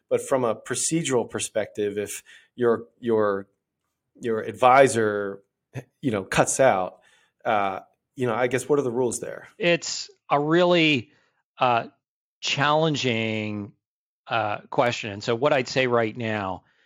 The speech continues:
Speaker 2: is that surgeon who's in the room at the end of the day, is ultimately responsible. They, they always have been ultimately responsible. They always, I anticipate, will be ultimately responsible. We're not changing that. We're not trying to take away any authority,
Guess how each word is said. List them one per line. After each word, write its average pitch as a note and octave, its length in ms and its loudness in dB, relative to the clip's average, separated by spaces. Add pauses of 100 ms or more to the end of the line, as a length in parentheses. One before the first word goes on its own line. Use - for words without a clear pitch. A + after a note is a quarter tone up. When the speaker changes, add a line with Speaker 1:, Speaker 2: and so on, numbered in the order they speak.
(400)
Speaker 2:
is A2+ 640 0 (560)
that D#3 360 2 (280)
surgeon C#3 420 0
who's A#2+ 200 -4
in B2 120 -2
the A#2 80 -4
room A2 400 -4 (500)
at B2 160 0
the B2+ 80 0
end A#2 100 0
of A2+ 60 -4
the G#2+ 40 -6
day, G#2 260 -2
is A2 220 -4
ultimately G#2 380 -6
responsible. F#2 460 -10
They, D3+ 240 0
they D#3 120 2
always C#3+ 220 2
have A#2+ 260 0
been D#3 240 0 (200)
ultimately D#3 320 -4
responsible. D#3 460 -6
They C#3+ 140 0
always, C3 500 0 (420)
I B2+ 120 0
anticipate, C#3 340 -4
will C#3+ 340 2
be A#2+ 300 -4 (180)
ultimately A#2 640 -4 (180)
responsible. G#2+ 640 -6 (400)
We're C#3+ 120 -2
not D#3+ 340 2 (120)
changing C#3+ 420 -2
that. C3+ 180 0
We're C3 60 -6
not C3+ 200 -2
trying C#3 200 -2
to A2+ 80 -6
take - 480 -2
away A#2 480 2
any C3 260 -2
authority, A2+ 800 -2